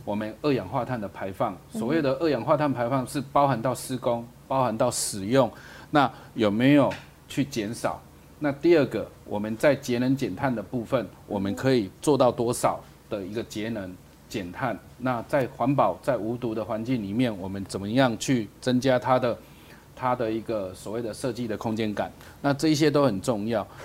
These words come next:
Speaker 1: 那最重要的一件事情就是，当我们这些产品，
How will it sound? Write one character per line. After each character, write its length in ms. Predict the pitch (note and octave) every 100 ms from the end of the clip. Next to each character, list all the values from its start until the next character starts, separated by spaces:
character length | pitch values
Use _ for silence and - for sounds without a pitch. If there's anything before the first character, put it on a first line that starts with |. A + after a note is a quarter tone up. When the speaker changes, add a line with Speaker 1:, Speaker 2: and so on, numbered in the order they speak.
| -
Speaker 1:
那 140 | D#3 C#3+ -
最 120 | F3+
重 320 | D#3+ - E3+ E3
要 180 | D#3
的 100 | B2
一 80 | A#2+
件 220 | B2 C#3+
事 180 | C3+ D3
情 240 | B2 G#2+ G2+
就 140 | C3
是， 260 | - C#3+ A#2 - - - -
当 180 | D#3 E3
我 160 | D3+ G#2
们 160 | G2 G2+
这 160 | D#3 C#3+
些 160 | D3+
产 260 | C#3+ B2+ C3
品， 280 | C3+ A#2+